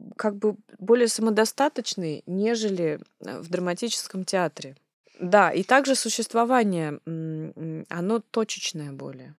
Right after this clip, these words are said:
То есть, э, принцип есть такой. Действие — оценка в зал. Действие — оценка в зал.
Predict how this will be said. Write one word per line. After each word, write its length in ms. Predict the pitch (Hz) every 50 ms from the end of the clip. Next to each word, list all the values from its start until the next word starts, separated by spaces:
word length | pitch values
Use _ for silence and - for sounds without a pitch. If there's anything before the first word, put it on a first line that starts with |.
| _ _ - - - - _
То 100 | - 175
есть, 180 | 175 - - 196
э, 560 | 180 180 180 180 175 175 175 170 170 170 165 165 -
принцип 420 | 226 233 240 233 - 190 165 -
есть 220 | 180 160 156 - -
такой. 460 | 156 143 - - 156 147 143 143 - _ _ _ -
Действие — 680 | 175 185 226 262 294 - _ - 196 165 151 147 - _ _ -
оценка 440 | - - - 180 175 180 - - 160
в 40 | 156
зал. 320 | 147 151 143 135 139 156 _
Действие — 640 | - 165 175 196 226 240 - - - 170 151 143 - -
оценка 440 | 156 160 - - 165 180 175 - 170
в 60 | 170
зал. 300 | 156 151 143 131 139